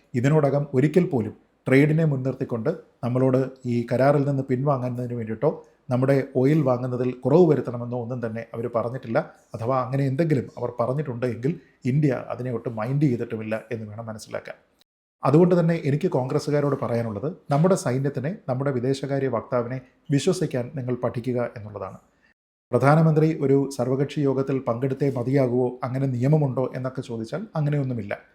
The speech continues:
ഒരു സർവകക്ഷി യോഗം ഉണ്ടാകുന്നത് തന്നെ ഗവൺമെന്റിന്റെ പൊസിഷൻ എന്താണ് എന്ന് എല്ലാ രാഷ്ട്രീയ പാർട്ടികളെയും നേതാക്കളെയും ധരിപ്പിക്കുന്നതിന് വേണ്ടിയിട്ടാണ്. അത് പ്രധാനമന്ത്രി മോദി പറഞ്ഞാലും പ്രതിരോധ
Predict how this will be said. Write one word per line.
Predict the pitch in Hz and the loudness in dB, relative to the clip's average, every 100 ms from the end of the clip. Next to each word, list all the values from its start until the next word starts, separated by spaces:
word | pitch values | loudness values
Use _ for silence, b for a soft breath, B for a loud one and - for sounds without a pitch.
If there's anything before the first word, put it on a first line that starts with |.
| b b b - | b b b 6
ഒരു | 143 160 143 | 6 6 2
സർവകക്ഷി | 135 156 165 180 | 2 2 2 2
യോഗം | 147 147 151 - 131 | 4 4 0 -4 -2
ഉണ്ടാകുന്നത് | 135 139 143 143 131 | 0 2 0 -2 -2
തന്നെ | 110 180 - b b _ 127 | -4 -8 -12 b b _ 2
ഗവൺമെന്റിന്റെ | 135 156 170 170 165 | 4 6 4 2 0
പൊസിഷൻ | 135 - - 147 | -2 -4 -4 -4
എന്താണ് | 131 135 127 123 | 0 0 0 -4
എന്ന് | 127 170 135 | -6 -6 -4
എല്ലാ | 127 151 143 | 0 2 2
രാഷ്ട്രീയ | 131 - 147 143 | 0 -4 -4 -2
പാർട്ടികളെയും | 131 - 123 135 131 | -4 -4 -4 -4 -4
നേതാക്കളെയും | 123 123 139 135 135 127 | -4 -2 0 0 -4 -2
ധരിപ്പിക്കുന്നതിന് | 117 123 147 139 135 127 | -4 -2 -4 -4 -4 -4
വേണ്ടിയിട്ടാണ്. | 123 117 113 101 180 b b b | -6 -6 -8 -8 -10 b b b
അത് | 127 143 | -2 0
പ്രധാനമന്ത്രി | 143 127 151 160 160 147 | 0 2 2 2 2 0
മോദി | 139 151 151 | 0 0 0
പറഞ്ഞാലും | 139 131 131 160 | -2 -4 -6 -6
പ്രതിരോധ | 131 135 147 | -6 -4 -2